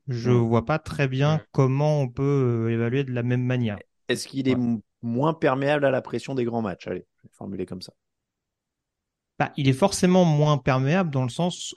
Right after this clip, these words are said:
Speaker 1: où, encore une fois, on va pas lui demander, enfin, alors sur ce match-là, c'est pas criant parce que il lance quasiment autant que Tagovailoa,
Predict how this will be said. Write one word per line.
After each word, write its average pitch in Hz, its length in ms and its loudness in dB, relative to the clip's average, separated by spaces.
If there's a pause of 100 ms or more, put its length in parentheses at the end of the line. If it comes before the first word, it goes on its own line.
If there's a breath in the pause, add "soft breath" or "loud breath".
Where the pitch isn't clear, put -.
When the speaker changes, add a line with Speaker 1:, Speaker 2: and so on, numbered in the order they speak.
Speaker 1:
où, 135 140 2
encore 123 280 2
une 127 100 2
fois, 180 160 2
on 170 60 4
va 123 100 2
pas 139 140 -2
lui 139 100 0
demander, 139 580 -2
enfin, 107 200 -2 (480 soft breath)
alors 117 140 -2
sur 123 140 0
ce - 120 2
match-là, 151 400 6
c'est - 160 -2
pas 143 100 2
criant 143 420 0
parce 107 220 -6
que 113 340 0
il 117 100 4
lance 120 200 2
quasiment 117 420 0
autant 123 240 -2
que 117 60 -6
Tagovailoa, 120 800 0